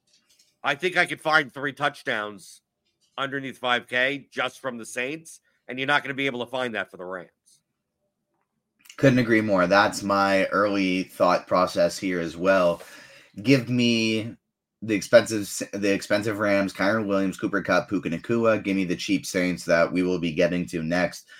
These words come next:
Speaker 2: One in particular that is by far my favorite for tournaments if these ownerships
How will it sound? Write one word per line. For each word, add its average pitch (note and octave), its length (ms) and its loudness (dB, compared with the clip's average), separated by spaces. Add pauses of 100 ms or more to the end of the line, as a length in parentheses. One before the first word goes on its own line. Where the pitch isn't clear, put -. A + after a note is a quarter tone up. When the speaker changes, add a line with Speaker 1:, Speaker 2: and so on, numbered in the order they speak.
(220)
Speaker 2:
One A2+ 420 4
in G#2 240 -4
particular F#2+ 760 0
that E2+ 320 0
is F#2 260 0
by F2+ 380 2
far G2 460 4
my F#2 180 2
favorite E2+ 340 0
for E2+ 120 -6
tournaments E2 440 -4
if D#2 160 -2
these E2 200 -4
ownerships E2+ 720 -2